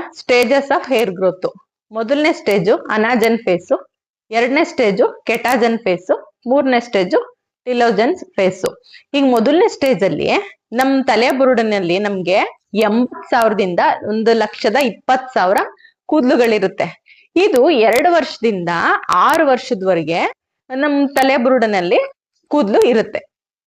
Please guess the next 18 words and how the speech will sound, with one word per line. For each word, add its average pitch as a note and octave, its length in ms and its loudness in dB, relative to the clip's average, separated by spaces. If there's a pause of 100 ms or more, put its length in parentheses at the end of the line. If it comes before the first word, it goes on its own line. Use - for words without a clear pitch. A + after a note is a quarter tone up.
ನೆಕ್ಸ್ಟ್, A#3+ 500 -2
ಸೆಕೆಂಡ್ D4 340 0
ಸ್ಟೇಜ್ A3 320 -2
ಅಲ್ಲಿ, G#3 440 -2 (180)
ಸೆಕೆಂಡ್ C4+ 300 -2
ಸ್ಟೇಜ್ B3 220 -2
ನಾನು F#3+ 240 0
ಕೆಟಾಜನ್ A#3 500 -2
ಫೇಸ್ F#3+ 260 -4
ಅಂತ D#3 180 -6
ಕರಿತೀವಿ. G3+ 560 -4 (100)
ಈ F4 120 4
ಸ್ಟೇಜ್ B3 380 -2
ಅಲ್ಲಿ G#3+ 180 0
ನಮ್ A#3+ 200 -2
ತಲೆ A3 280 0
ಕೂದ್ಲು G3 360 -2 (760)
ಹೀಗಿರುತ್ತೆ. G#3+ 840 -2